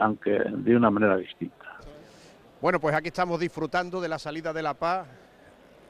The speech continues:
Speaker 2: Monseñor, Eminencia, y lo que queremos es desearle una rápida, feliz y pronta recuperación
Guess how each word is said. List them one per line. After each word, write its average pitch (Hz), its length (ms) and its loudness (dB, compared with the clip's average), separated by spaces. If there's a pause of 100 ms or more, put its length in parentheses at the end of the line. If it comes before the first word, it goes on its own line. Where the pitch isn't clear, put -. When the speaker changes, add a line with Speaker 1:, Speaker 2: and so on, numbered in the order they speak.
(120)
Speaker 2:
Monseñor, 151 560 -4
Eminencia, 175 680 -4 (420)
y 156 60 -10
lo 147 120 -2
que 147 100 -6
queremos 160 320 -4
es 160 80 -4
desearle 165 640 -4
una 160 380 -4 (540)
rápida, 185 420 -4
feliz 180 340 -8
y 202 80 -6
pronta 214 320 -2
recuperación 180 720 -4